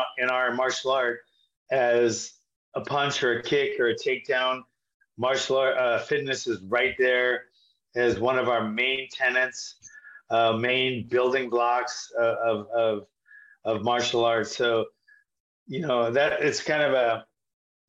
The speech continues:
most martial arts guys, they do a little fitness on the side. They go to a, uh, you know, like a, a regular fitness gym and stuff like that. Our fitness is built into our martial art.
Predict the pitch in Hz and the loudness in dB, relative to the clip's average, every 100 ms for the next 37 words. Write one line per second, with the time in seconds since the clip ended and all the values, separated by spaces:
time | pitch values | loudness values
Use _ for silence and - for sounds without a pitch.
0 | _ - 156 - - 175 160 151 143 135 | _ -6 -4 -2 -2 -2 0 0 0 0
1 | - 135 131 131 131 143 143 135 123 117 | 0 0 0 -2 -4 -2 0 2 0 -2
2 | - _ _ _ - 160 156 139 151 135 | -10 _ _ _ -6 -4 -2 -2 -2 -2
3 | 113 - 160 143 135 123 123 120 131 127 | -4 0 0 2 0 0 -2 0 0 2
4 | 117 110 - _ _ 113 113 120 127 117 | 2 -2 -6 _ _ -2 0 0 0 0
5 | 113 117 117 113 104 - _ _ 107 127 | 0 0 0 -2 -2 -6 _ _ -2 0
6 | 127 123 117 107 - - - 143 135 135 | 2 2 2 0 -4 -16 -4 -2 0 -2
7 | - - 131 131 127 110 - 120 117 117 | -2 -2 0 0 -2 -4 -2 -2 0 -2
8 | 143 135 95 - _ _ _ 127 160 156 | 0 0 0 -6 _ _ _ 0 0 -2
9 | - 156 156 139 123 - 110 - 143 127 | -2 -2 0 0 -2 -2 -4 0 0 0
10 | - 139 135 123 117 113 113 - 120 123 | -2 -4 -4 -2 -2 0 -2 -2 0 0
11 | 120 110 | 0 -2